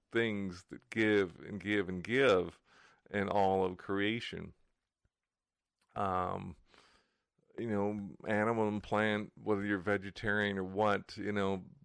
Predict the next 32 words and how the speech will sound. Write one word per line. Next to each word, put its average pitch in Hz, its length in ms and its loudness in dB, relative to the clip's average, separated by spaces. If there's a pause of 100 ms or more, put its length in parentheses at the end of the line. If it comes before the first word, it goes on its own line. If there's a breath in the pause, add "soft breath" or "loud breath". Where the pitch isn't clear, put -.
(320)
these 117 220 -4
things 110 720 -6 (960)
give 123 340 4
to 120 280 4
us. - 420 0 (560 soft breath)
Um, 90 680 -2
all 120 260 4
these 113 220 0
things 90 260 -4
of 87 80 -6
the 57 60 -6
earth 87 260 0
are 92 80 -2
givers 92 640 -2
to - 140 -6
us. 87 600 -4
And 98 160 -6
yes, 98 380 -2
we 98 180 -4
are 95 220 0
to 95 160 -6
be 87 480 -8 (140)
caretakers 98 720 -2
of 151 200 2
it. 117 140 2 (100)
We're 98 220 0
to 95 60 -10
be 95 140 -4
good 95 220 -2
stewards 107 480 -2
of 80 180 -4
it. 85 160 -6